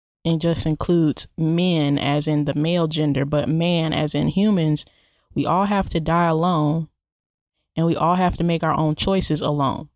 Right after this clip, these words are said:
And that was quoted from Martin Luther. And this is another man saying this. So I find it funny that people gaslight, especially male identified people,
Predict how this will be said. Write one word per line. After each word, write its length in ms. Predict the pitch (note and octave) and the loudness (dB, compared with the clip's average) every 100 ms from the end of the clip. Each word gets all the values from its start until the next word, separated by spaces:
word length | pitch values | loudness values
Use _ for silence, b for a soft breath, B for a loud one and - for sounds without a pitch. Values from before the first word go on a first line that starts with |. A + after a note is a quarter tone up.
| _ E3+ | _ -2
And 180 | F3 | 0
that 300 | E3+ F3 E3 | 0 0 0
was 520 | E3+ E3 D#3+ D#3 - - - | 0 0 0 -2 -4 -8 -8
quoted 460 | - F#3+ F3+ D#3 - | -2 0 0 -4 -2
from 260 | E3 D#3 | -2 0
Martin 480 | D#3 D#3+ E3+ E3+ D#3 | 0 0 0 0 0
Luther. 520 | D3+ D#3+ - G#2 - _ | 0 -2 -2 -6 -6 _
And 180 | E3+ E3 | -2 0
this 200 | F3+ G#3 | 0 0
is 100 | F#3+ | 0
another 300 | F3+ F3+ E3+ | 0 0 0
man 320 | D#3+ E3+ E3+ | 0 0 -2
saying 340 | - D3+ C3+ B2 | -2 -2 0 0
this. 320 | - D3+ - _ _ _ _ _ _ | -2 -6 -14 _ _ _ _ _ _
So 380 | - F3 D#3 E3+ | -2 0 0 0
I 200 | F3+ E3+ | 0 0
find 320 | G3+ F#3+ F3 | 0 0 0
it 80 | D3 | -2
funny 340 | F3 F3+ F3 | -2 0 0
that 360 | E3 D#3 D3+ - - | 0 0 -2 -6 -4
people 340 | F3 F3 D#3 | -2 0 0
gaslight, 920 | D#3 D3+ D#3+ E3 - E3 D#3+ D#3 - - | 0 0 0 -2 -2 0 0 0 -4 -6
especially 800 | E3 - D#3+ - E3+ D#3+ D#3 D3+ - _ _ | -4 -2 -2 0 2 2 2 -2 -6 _ _
male 320 | E3+ D#3+ E3 | -4 0 0
identified 760 | D3+ D#3 D#3+ D#3+ - D3+ D3 - | 0 0 0 0 0 -2 -2 -4
people, 640 | G3 G3 - D#3 D3+ D#3 | -2 -2 0 0 0 -2